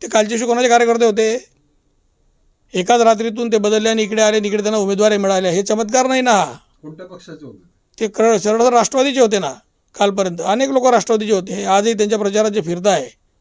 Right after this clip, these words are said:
Speaker 1: राष्ट्रवादीचे आहे, आजही स्वतःला राष्ट्रवादी म्हणतात. ते कधी समजलेच नाही कोणत्या पक्षाचे आहे तर.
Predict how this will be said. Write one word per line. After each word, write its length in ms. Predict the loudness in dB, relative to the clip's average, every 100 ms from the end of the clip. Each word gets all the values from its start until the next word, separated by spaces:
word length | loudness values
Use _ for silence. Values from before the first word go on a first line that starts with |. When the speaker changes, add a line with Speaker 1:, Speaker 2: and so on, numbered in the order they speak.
| _ _ -12
Speaker 1:
राष्ट्रवादीचे 480 | -8 -2 -2 0 -2
आहे, 100 | -4 -4 _ _ -2
आजही 220 | 0 0
स्वतःला 280 | -2 0 -2
राष्ट्रवादी 260 | -2 -2
म्हणतात. 260 | -2 -4 -10 _ _ _ _ -6
ते 60 |
कधी 160 | -2 -2
समजलेच 520 | -2 0 0 2 2
नाही 140 | 2
कोणत्या 240 | 0 0 -2
पक्षाचे 380 | -4 -6 -6 -6
आहे 80 |
तर. 160 | -10 -14